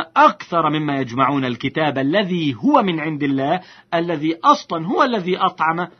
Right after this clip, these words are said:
ورزق وأمن وبعدما خلق. أنت تملك وتستطيع ولك بصرك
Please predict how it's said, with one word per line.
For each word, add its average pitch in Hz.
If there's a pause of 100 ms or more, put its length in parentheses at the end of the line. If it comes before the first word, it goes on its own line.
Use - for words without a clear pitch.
ورزق 147
وأمن 139 (320)
وبعدما 127
خلق. 107 (760)
أنت 151
تملك 113
وتستطيع 123
ولك 127
بصرك 127